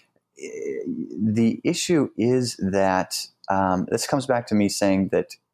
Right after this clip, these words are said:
you know, people can cause more harm than they can personally make good on in terms of paying for. I mean, if you have a,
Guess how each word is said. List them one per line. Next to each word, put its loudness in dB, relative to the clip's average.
you 0
know, 2
people 0
can -2
cause 0
more 2
harm 0
than 0
they 2
can 0
personally 0
make 0
good 2
on 0
in -2
terms -2
of -8
paying 2
for. -2
I -2
mean, 2
if -2
you 2
have 2
a, 2